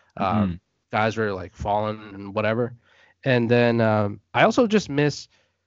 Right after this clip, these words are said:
Speaker 1: number one, guys wearing suits to the game 'cause it just looks,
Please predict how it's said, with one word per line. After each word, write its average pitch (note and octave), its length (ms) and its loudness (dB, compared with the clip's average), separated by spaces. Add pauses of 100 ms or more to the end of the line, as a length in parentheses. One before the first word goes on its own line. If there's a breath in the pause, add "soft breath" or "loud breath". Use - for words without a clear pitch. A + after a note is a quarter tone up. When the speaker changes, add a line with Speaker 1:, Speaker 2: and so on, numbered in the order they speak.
(300)
Speaker 1:
number C3 260 -2
one, D#3 380 -2
guys B2+ 380 -2
wearing C3+ 340 0
suits - 500 -4
to C3 120 0
the A#2 80 0
game G#2+ 360 -4
'cause G#2 200 -4
it G#2+ 60 -4
just D3+ 220 -4
looks, - 340 -2